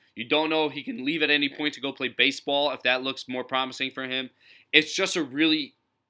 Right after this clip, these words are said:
iffy situation. I definitely can almost promise you that he drops in my next mock draft because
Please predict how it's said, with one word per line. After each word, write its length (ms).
iffy 280
situation. 720
I 80
definitely 400
can 100
almost 300
promise 340
you 80
that 160
he 80
drops 680
in 120
my 100
next 240
mock 180
draft 360
because 400